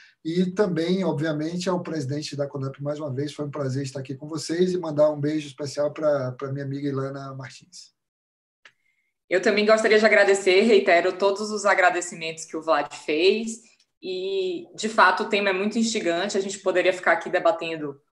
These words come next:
Speaker 2: por horas a fio, talvez, né, marquemos um segundo, quem sabe, mas, de fato, é, fiquei muito feliz com o convite e gostaria também de dar uma boa noite a todos,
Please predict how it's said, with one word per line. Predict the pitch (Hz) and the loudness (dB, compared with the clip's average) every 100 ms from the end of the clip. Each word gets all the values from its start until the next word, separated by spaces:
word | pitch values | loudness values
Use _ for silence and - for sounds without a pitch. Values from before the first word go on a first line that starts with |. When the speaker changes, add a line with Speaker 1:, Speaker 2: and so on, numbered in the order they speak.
| _ _ - | _ _ -4
Speaker 2:
por | 180 | 2
horas | 170 196 214 | 4 6 6
a | 202 | 4
fio, | - 190 175 208 254 - _ _ _ - | 2 -4 -2 -2 -4 -10 _ _ _ 4
talvez, | 208 180 226 247 | 6 8 6 6
né, | 220 254 | 4 4
marquemos | 247 - 208 214 208 | 4 2 0 -2 -2
um | 202 | -4
segundo, | 208 165 175 220 196 | -6 -6 -4 -2 -2
quem | - 156 | -6 -10
sabe, | - 160 196 196 226 - _ - - - | -2 2 2 2 -4 -8 _ -20 -20 -18
mas, | 202 190 180 208 202 | -4 0 2 2 0
de | 226 | 0
fato, | 214 175 180 208 220 | 4 4 4 0 -2
é, | 175 175 170 | -2 -2 -2
fiquei | - 196 | -2 -4
muito | 214 - | -4 -2
feliz | 233 196 - | -2 -2 -4
com | 202 | -8
o | |
convite | 208 202 170 175 190 220 | -6 -8 -8 -12 -12 -10
e | 208 | -8
gostaria | 190 185 180 170 | -6 -6 -6 -8
também | 185 170 165 | -8 -12 -14
de | 170 | -4
dar | 170 | -2
uma | 170 | 0
boa | 175 151 | -2 -2
noite | 165 165 | -6 -10
a | 165 | -16
todos, | 151 156 175 185 - | -12 -10 -10 -12 -16